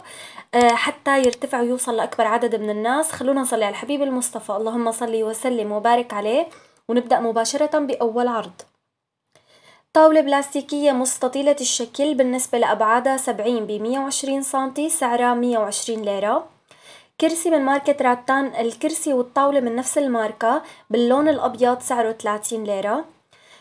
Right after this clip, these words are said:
شنطة للأم، آه، بتجي ظهرية، في منها الموديلين قدامكن على الشاشة. الشنطة الوحدة بسعر ستين ليرة.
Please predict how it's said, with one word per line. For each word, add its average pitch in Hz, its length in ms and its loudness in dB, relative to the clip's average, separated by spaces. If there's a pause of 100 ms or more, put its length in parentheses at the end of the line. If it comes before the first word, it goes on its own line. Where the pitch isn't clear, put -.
(140)
شنطة 311 640 4
للأم، 262 840 2 (420)
آه، 233 200 6
بتجي 254 340 -2
ظهرية، 247 520 2
في 254 160 -4
منها 240 200 2
الموديلين 226 400 -2
قدامكن 220 480 -2
على 233 180 0
الشاشة. 277 680 2
الشنطة 233 420 -2
الوحدة 233 380 0
بسعر 226 520 -4
ستين 233 460 -6
ليرة. 214 460 0